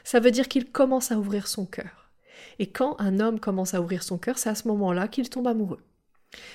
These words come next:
Et un homme qui tombe amoureux, la femme peut tomber enceinte ou pas, il reste avec elle.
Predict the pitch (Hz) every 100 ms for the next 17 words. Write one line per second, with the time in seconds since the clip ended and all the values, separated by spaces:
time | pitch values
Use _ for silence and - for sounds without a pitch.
0 | - - 214 262 339 330 302 262 208 190
1 | 185 - - 208 202 277 285 254 247 233
2 | 226 214 233 214 - _ _ 302 294 202
3 | - - - _ _ _ - 269 233 226
4 | 220 190 175 -